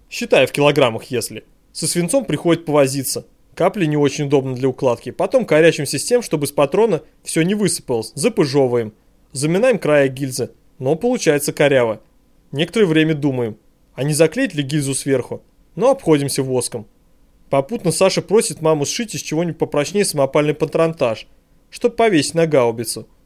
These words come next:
Ещё достаёт из оружейки жестяного шкафа пиротехнический сигнал охотника и коробку с мортирками-ракетками. В принципе, это государственно сделанная ручка-стрелялка.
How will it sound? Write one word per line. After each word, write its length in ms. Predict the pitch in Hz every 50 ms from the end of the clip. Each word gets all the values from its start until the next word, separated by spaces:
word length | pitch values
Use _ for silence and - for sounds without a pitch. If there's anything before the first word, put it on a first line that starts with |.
| _
Ещё 240 | - 143 - - 247
достаёт 400 | 220 190 165 - 170 160 160 156
из 100 | 151 139
оружейки 440 | 147 151 151 143 175 233 226 - 165
жестяного 440 | 135 135 - - 156 147 156 147 139
шкафа 340 | - - 233 240 233 - 135
пиротехнический 720 | - 156 147 151 - 165 - - 226 226 - - - 151
сигнал 320 | - - 139 143 151 156
охотника 580 | 156 147 151 - 143 127 131 127 117 - 120 107 _ _ _ -
и 80 | - 175
коробку 400 | - 254 254 214 - - - 156
с 100 | - -
мортирками-ракетками. 1160 | 170 185 190 - - 165 - - 139 135 147 175 190 190 - 143 127 - - 123 117 107 104 _ _ _ _ _ _ _ _
В 100 | - -
принципе, 380 | - 233 254 247 - - 160
это 100 | 143 -
государственно 580 | 151 143 160 - - 156 180 214 214 - 165 147
сделанная 380 | 135 131 151 156 147 143 147 156
ручка-стрелялка. 920 | 208 226 - - - - - - 185 202 196 151 123 117 - - 113 107